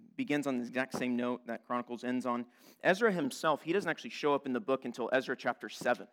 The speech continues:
okay? Um, so as a character, you know, as a person, he doesn't show up until Ezra seven. And this is probably about, I think it's around, like, ninety years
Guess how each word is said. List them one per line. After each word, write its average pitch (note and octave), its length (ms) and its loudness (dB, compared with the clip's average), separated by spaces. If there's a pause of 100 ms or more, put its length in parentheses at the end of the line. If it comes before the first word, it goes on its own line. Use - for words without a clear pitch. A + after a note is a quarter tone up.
(380)
okay? B2 260 -4 (480)
Um, A2+ 300 -2
so A#2+ 180 -2
as C#3+ 200 4
a C#3 40 -4
character, - 640 0
you A#2+ 80 -6
know, A2+ 80 -2
as A#2 80 -4
a A#2 40 -10
person, C3+ 340 -4
he D#3 160 0
doesn't C3+ 200 0
show B2+ 200 0
up B2 200 2 (480)
until A#2 320 -6
Ezra A#2 240 -2
seven. A#2+ 540 0 (240)
And B2+ 120 -2
this D3+ 140 -2
is D3+ 120 -4
probably C#3 300 2
about, A#2 340 0 (440)
I - 140 -20
think D3+ 100 -8
it's - 120 -8
around, B2+ 140 -2
like, A2 160 -6
ninety B2+ 440 -4
years B2 580 -4